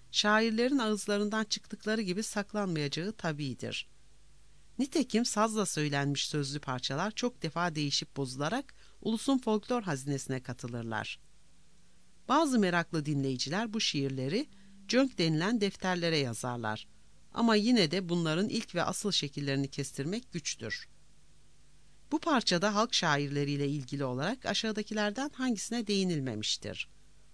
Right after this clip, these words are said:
A. Hece ölçüsü ile şiir yazdıklarına.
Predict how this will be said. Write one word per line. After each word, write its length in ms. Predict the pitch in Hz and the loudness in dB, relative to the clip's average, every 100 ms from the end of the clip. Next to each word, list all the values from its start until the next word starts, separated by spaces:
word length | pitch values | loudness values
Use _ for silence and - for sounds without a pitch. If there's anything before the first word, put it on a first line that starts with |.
| - | -2
A. 220 | 185 151 113 - - - - - - - - | 2 2 0 -8 -20 -20 -20 -20 -20 -20 -4
Hece 280 | 240 262 311 | 0 2 4
ölçüsü 420 | 226 - 185 180 | 4 2 -4 0
ile 240 | 165 247 | 0 0
şiir 300 | - 220 220 | 0 0 0
yazdıklarına. 880 | 175 131 123 127 - 135 120 120 117 | 0 -2 -4 -8 -8 -6 -4 -4 -6